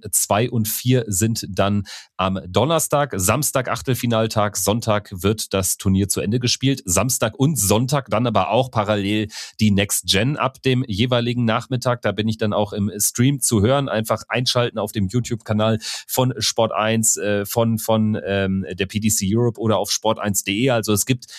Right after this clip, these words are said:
mehrere mögliche Wege, wo ihr es, äh, gucken könnt. Also Ausreden sind da tatsächlich dann, äh,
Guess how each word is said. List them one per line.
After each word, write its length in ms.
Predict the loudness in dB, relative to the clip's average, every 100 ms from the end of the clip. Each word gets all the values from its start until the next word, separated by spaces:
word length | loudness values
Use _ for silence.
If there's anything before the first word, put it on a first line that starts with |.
| -20 _
mehrere 720 | 2 4 4 0 0 2 0 0
mögliche 640 | 2 2 2 0 2 0 0
Wege, 560 | -2 0 2 2 2
wo 160 | 0 0
ihr 100 | 0
es, 140 | 0
äh, 140 | 0 -2
gucken 280 | 0 -2 0
könnt. 240 | -2 0
Also 220 | -2 0
Ausreden 540 | 0 0 0 -2 -2 -6
sind 460 | -2 -4 -2 -4 0
da 180 | 0
tatsächlich 600 | 0 -4 -4 -4 -4 -6 -4
dann, 260 | -2 -2
äh, 260 | -4 -4 -4